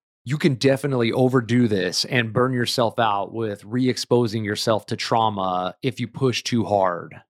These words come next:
And so when you're done writing your letter, you think the hard part's over, but now you're gonna read the letter out loud. And even if the writing portion wasn't very emotional, for me personally,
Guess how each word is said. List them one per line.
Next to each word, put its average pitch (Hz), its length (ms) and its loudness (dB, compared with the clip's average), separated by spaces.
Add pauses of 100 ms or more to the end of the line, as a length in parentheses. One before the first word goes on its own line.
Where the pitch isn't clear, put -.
(160)
And 147 120 -2
so 143 600 4
when 143 180 2
you're 135 80 0
done 139 320 0
writing 147 320 0
your 120 140 -4
letter, 147 580 0
you 139 140 -6
think 147 240 -2
the 135 80 4
hard 135 260 0
part's 131 260 -2
over, 151 600 0 (280)
but 127 140 0
now 135 160 0
you're 156 160 2
gonna 151 180 2
read 120 460 0
the 120 100 4
letter 117 320 2
out 110 240 0
loud. 98 640 -2
And 127 280 -4
even 165 340 -2
if 165 100 -4
the 127 120 2
writing 113 420 0
portion 139 840 -4
wasn't 117 400 0
very 120 280 0
emotional, 135 840 0 (220)
for 131 220 0
me 131 240 0
personally, 156 880 0